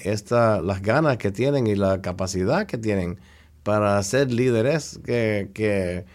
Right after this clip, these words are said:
que necesitamos, un punto de vista distinto, de, de experiencias distintas. Así que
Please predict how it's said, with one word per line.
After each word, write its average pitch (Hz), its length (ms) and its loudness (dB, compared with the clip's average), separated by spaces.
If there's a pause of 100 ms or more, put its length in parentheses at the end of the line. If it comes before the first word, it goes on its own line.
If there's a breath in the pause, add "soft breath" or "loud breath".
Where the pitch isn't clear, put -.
(380 soft breath)
que 104 380 2
necesitamos, 110 760 -2
un 120 280 0 (240)
punto 123 400 -2
de 127 80 2
vista 135 340 0
distinto, 120 640 -2 (480 soft breath)
de, 98 680 2 (240)
de 98 180 -2
experiencias 123 640 0
distintas. 104 680 -2
Así 101 300 -6
que 127 400 0